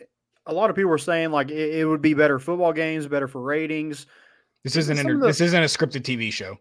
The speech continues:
Speaker 2: This
Speaker 1: Right.
Speaker 2: isn't a C B S's Survivor. This is college football. The best teams, you, the best teams are decided by what you do on the field, not what we think and see, what we think in our hearts and see with our eyes. That's not how college football should be determined.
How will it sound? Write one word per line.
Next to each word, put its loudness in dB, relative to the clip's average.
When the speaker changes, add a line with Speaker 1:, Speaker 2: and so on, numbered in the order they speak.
Speaker 2:
This 2
Speaker 1:
Right. 6
Speaker 2:
isn't 4
a -2
C -2
B 0
S's -4
Survivor. -4
This -2
is -4
college 6
football. -6
The 4
best 0
teams, -2
you, -6
the -2
best 4
teams 4
are 4
decided 0
by 2
what -2
you -4
do 2
on 0
the -4
field, -8
not 4
what -2
we -2
think -6
and -6
see, -6
what -8
we -6
think -2
in 0
our -2
hearts -2
and -8
see -6
with -8
our -2
eyes. -6
That's 2
not 0
how 0
college -2
football -6
should -8
be -6
determined. -12